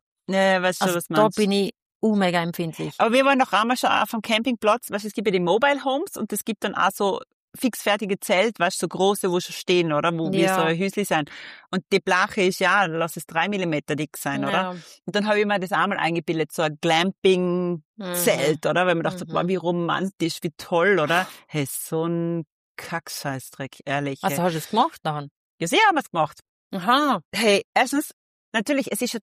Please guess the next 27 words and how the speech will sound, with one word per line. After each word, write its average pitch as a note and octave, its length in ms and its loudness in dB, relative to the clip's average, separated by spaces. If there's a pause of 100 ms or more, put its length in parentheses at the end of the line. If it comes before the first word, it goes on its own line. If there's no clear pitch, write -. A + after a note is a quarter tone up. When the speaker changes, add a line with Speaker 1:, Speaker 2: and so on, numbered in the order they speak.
(100)
Speaker 1:
Zelt. G#3+ 400 0 (180)
Du G3+ 120 0
hast G#3 200 -2
natürlich A3+ 280 -4
nix, - 380 0
wo A3+ 100 0
du G#3+ 100 -2
deine G#3 240 2
Sachen - 380 0
hin A#3 220 0
tun F#3 140 -2
kannst. D3 320 -4
Du - 20 0
hast G3 80 -2
ja A3+ 60 -6
keinen - 240 -4
Kasten G3 580 -2
oder E3 140 0
kein A3+ 320 2 (340)
Gestell, G3 540 4
oder? F3+ 200 2
Weil D#3 100 -2
es D3+ 100 -4
ist D3+ 120 -2
ja G3+ 80 4
ein - 100 0
Zelt. A#3+ 420 2